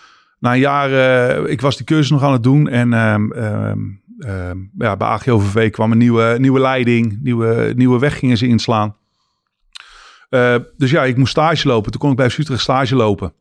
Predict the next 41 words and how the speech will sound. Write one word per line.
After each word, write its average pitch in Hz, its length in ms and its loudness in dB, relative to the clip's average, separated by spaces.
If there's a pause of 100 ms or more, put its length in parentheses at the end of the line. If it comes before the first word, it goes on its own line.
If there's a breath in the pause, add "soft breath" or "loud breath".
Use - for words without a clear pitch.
(200)
Eh, 110 600 0
en 120 420 -2
met 120 140 0
de 104 80 -4
vraag 120 320 0
van, 113 160 -2
ja, 113 140 -2
kan 127 140 -4
jij 113 100 2
het 107 80 -4
keepersplan 120 460 0
schrijven 113 360 0
voor 113 120 0
de 101 60 -2
keeper 117 240 -2
van 107 80 2
tweeduizend 107 500 0
twee, 113 260 0
van - 360 0
tweeduizend 113 440 0
twintig? 131 420 -2 (580 loud breath)
Om 113 180 2
vanuit 113 280 0
daaruit 120 420 0
ook 135 140 0
voor 131 140 -2
de 107 80 -2
cursus, 120 420 0
om 110 100 0
dat 113 160 -2
helemaal 113 240 2
te 117 80 -6
maken 120 500 -2
en 110 120 -6
daar, 110 280 -2
eh, 110 360 0
een 113 80 -4
filosofie 135 560 -2
op 123 100 -4
te 110 100 -4
bedenken. 101 440 0